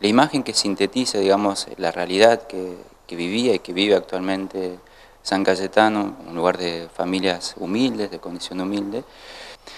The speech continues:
Entonces, eh, comenzamos desde la oración, eh, a hacer y a reconstruir el templo de,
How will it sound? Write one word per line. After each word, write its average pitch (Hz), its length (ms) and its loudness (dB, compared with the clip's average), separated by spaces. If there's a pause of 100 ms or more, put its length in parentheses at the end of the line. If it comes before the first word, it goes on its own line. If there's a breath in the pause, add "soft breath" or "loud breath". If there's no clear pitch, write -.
(160 loud breath)
Entonces, 127 760 4
eh, 90 600 2 (100)
comenzamos 117 720 2 (140)
desde 117 260 6
la 107 100 2
oración, 98 560 0 (380)
eh, 90 260 -12 (100)
a 90 140 4
hacer 147 400 0 (520 soft breath)
y 95 60 4
a 95 60 6
reconstruir 120 640 2
el - 140 -6
templo 95 560 -2 (560)
de, 85 340 -2